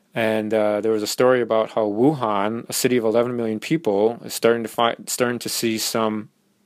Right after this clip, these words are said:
more cases again, and they are now talking about putting together a plan that is gonna test every single person in Wuhan. Eleven million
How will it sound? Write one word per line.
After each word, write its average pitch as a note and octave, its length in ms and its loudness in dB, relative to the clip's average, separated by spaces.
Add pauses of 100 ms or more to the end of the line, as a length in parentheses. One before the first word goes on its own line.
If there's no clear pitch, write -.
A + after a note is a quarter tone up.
(260)
more A#2 280 2
cases C3+ 420 0
again, G2+ 480 -4 (720)
and A2+ 760 0 (880)
they B2 420 6
are D#3+ 140 6
now A#2+ 220 0
talking A#2+ 400 2
about A2 380 4 (280)
putting C3 200 4
together A#2 360 2
a G#2+ 60 0
plan A#2 320 -2
that G#2+ 120 -2
is G#2 80 -6
gonna A2 280 -4
test - 380 -4 (140)
every C#3+ 600 0
single A#2+ 600 -2
person G#2+ 760 -4
in G2+ 240 -10
Wuhan. G2+ 460 -4 (400)
Eleven B2+ 720 0
million A2+ 760 -2